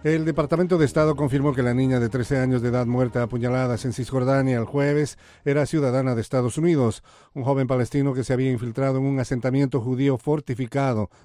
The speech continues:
en Cisjordania irrumpió en una casa y apuñaló a Hillel Yafa Ariel, de trece años de edad. La niña israelí estadounidense murió mientras dormía antes de que los guardias de seguridad llegaran y mataran al agresor.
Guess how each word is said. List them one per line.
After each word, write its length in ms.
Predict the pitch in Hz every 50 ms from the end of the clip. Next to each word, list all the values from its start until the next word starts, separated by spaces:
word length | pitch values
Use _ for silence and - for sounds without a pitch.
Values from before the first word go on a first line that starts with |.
| _
en 120 | - 117 107
Cisjordania 840 | - 131 113 - 127 120 113 120 131 131 131 127 127 127 120 - - - - - _
irrumpió 480 | - 151 127 139 156 156 147 - 165 160
en 80 | 160 165
una 160 | 160 151 135
casa 300 | 123 156 156 - - 170
y 80 | 160
apuñaló 580 | 147 135 - 151 147 143 143 143 165 165 147 - - - _ _ _ -
a 160 | 120 110 104 -
Hillel 320 | 127 120 131 143 147 151
Yafa 400 | 165 147 139 139 - - 135 127
Ariel, 360 | 123 123 135 151 160 147 127 117
de 100 | 117 107
trece 380 | - 139 143 139 - - 135
años 420 | 131 131 131 131 127 123 123 120 113
de 140 | 131 139
edad. 300 | 143 139 160 143 110 95 - _ _ - - _ _ _
La 120 | 135 131
niña 240 | 143 147 139 139 131
israelí 380 | 123 117 127 131 127 135 143
estadounidense 680 | 139 117 - 139 131 135 135 139 143 151 156 139 151 156
murió 260 | 151 147 147 147 147
mientras 320 | 143 143 135 131 139 135 117
dormía 420 | 143 139 143 156 151 147 139 - - - - _ _
antes 300 | - 143 147 135 160 139
de 100 | 135 143
que 100 | 131 147
los 160 | 135 135 127
guardias 400 | 113 135 143 143 135 135 139 127
de 100 | 117 127
seguridad 500 | 117 - 127 127 131 127 131 139 143 139
llegaran 520 | 131 135 139 131 135 123 123 127 127 117 - - - - _ -
y 100 | 180 170
mataran 520 | 147 117 - 120 113 110 110 107 113 - - -
al 240 | 127 107 107 123 -
agresor. 800 | - 113 110 107 110 107 107 - - - 107 92 87 87 90 90